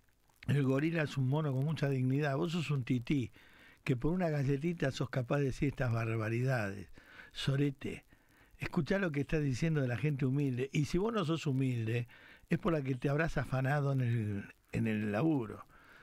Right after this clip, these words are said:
Porque realmente los kirchneristas todos robaron. Si no hubieras robado, no serías kirchnerista. Porque tenés que ser muy inmoral para apoyar a Cristina Kirchner. Pero sos una hija de puta. Y haceme juicio. Al pobre no se le habla así.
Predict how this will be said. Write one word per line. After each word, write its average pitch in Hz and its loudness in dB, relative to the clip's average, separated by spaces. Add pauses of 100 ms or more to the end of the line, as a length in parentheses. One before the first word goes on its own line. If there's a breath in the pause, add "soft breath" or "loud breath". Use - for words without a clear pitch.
(220 loud breath)
Porque 143 2
realmente 170 0
los 139 0
kirchneristas 143 0
todos 135 0
robaron. 92 -2 (400 loud breath)
Si - 0
no 190 2
hubieras 220 0
robado, 175 0
no 151 -2
serías 143 0
kirchnerista. 135 -2 (380 soft breath)
Porque 147 2
tenés 165 0
que 160 0
ser 170 0
muy 190 2
inmoral 147 0 (420 soft breath)
para 139 0
apoyar 139 0
a 131 -2
Cristina 127 0
Kirchner. 101 -4 (600 soft breath)
Pero 147 2
sos 170 -2
una 147 2
hija 147 0
de 127 0
puta. 113 -4 (380 loud breath)
Y 147 2
haceme 151 0
juicio. 117 -2 (480 loud breath)
Al 151 0
pobre 190 0
no 156 0
se - -2
le 135 2
habla 127 0
así. 113 -4